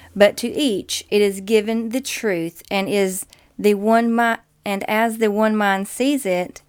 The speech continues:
and for, for that time till a higher truth shall be revealed to the same,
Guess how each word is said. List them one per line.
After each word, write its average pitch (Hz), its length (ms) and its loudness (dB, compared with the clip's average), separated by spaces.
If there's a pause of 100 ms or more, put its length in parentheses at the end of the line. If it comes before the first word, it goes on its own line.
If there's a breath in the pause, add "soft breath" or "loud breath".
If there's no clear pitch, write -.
(160)
and 202 200 0
for, - 340 0
for 202 160 0
that 202 260 2
time 214 400 -2
till 202 220 0
a 190 80 2
higher 220 580 0
truth 185 640 0
shall 208 260 2
be 214 200 2
revealed 214 580 0
to 247 120 -2
the 233 120 0
same, 185 600 -2